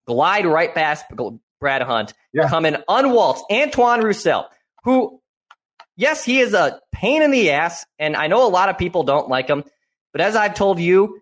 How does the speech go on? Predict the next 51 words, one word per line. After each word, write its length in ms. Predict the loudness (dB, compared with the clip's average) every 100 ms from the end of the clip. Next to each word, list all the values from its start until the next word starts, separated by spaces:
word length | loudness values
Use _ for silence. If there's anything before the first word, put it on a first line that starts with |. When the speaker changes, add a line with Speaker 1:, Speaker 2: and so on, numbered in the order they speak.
| -10
Speaker 1:
if 140 | -2
he's 160 | 0 2
on, 180 | 0
he's, 240 | 0 -4 -2
you 80 | 0
know, 160 | 0
he's 160 | 0 0
that 180 | 0 0
A 140 | -2 0
J 180 | 0
Pierzynski 580 | 0 0 0 0 -2 -6
kind 200 | -2 -2
of 80 | 0
player 340 | 2 2 4
where 140 | 4 2
if 80 | 0
he's 160 | 0
on 240 | 0 0 0
your 100 | -2
team, 380 | -2 -2 -2 -4 _ _ _ _ _ _
it 180 | -2 2
would 220 | 2 4
be 80 | 2
a 80 | 4
little 220 | 4 4
bit 100 | 2
of 60 |
a 60 | 4
different 300 | 2 0 0
tone 200 | 0 2
how 60 | 2
you 140 | 2
view 220 | 2 2
Antoine 400 | 2 0 0 0
Roussel. 400 | -2 -4 -4 -4 -2
I, 140 | -4 -2
I 120 | -4
get 280 | -2 -4 -2
that 80 |
he's 140 | -6 -6
hated 400 | -4 -2 -2 -2
by 140 | -4
ninety-nine 840 | -2 -4 -2 -2 -2 -2 -2 -4
percent 320 | -6 -6 -2 0
of 80 |
the 80 | -2
league, 260 | -2 -4 -2
and 180 | -2 -2
rightfully 360 | -2 -4 -8
so. 320 | -6 -2 0
I, 180 | 0 -2